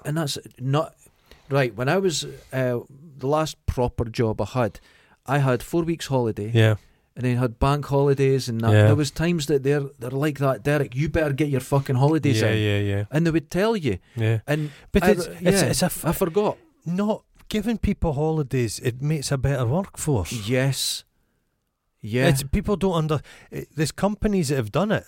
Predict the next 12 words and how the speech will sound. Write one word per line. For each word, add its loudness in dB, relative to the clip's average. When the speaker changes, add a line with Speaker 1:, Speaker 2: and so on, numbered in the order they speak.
Speaker 2:
They've, 2
Speaker 1:
Mm-hmm. 4
Speaker 2:
they've 0
expanded -4
the 0
holidays, 0
they've -8
increased -6
the 0
wages -2
people -4
get, 0